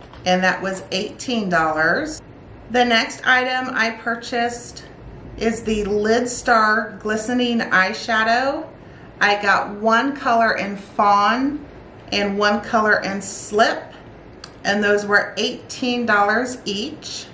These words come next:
The next item I purchased was Cloud Paint Seamless Cheek Color. I bought that in Dawn, and that was eighteen dollars.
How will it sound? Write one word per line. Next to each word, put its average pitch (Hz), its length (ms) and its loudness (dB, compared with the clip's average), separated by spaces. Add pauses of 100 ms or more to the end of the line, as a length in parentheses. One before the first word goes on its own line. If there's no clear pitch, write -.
(560)
The 262 100 6
next 262 320 0
item 262 300 2
I 247 100 -2
purchased 240 600 -4
was 214 180 -4 (100)
Cloud 254 560 2
Paint 269 420 -4 (140)
Seamless 247 800 -2
Cheek 254 340 -6
Color. 302 640 0 (640)
I 220 260 0
bought 196 320 4
that 202 380 0
in 190 380 -6
Dawn, 214 760 2 (420)
and 202 200 -4
that 190 220 2
was 185 260 0 (140)
eighteen 233 720 -2
dollars. 202 800 0